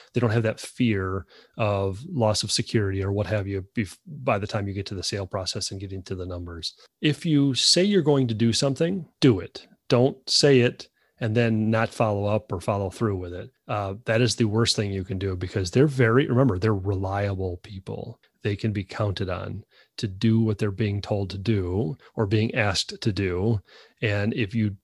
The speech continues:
don't do that to them, they're gonna feel a loss of respect for you. So,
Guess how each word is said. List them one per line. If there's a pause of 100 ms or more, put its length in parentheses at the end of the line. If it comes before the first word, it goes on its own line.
don't
do
that
to
them, (100)
they're
gonna
feel
a
loss
of
respect
for
you. (100)
So,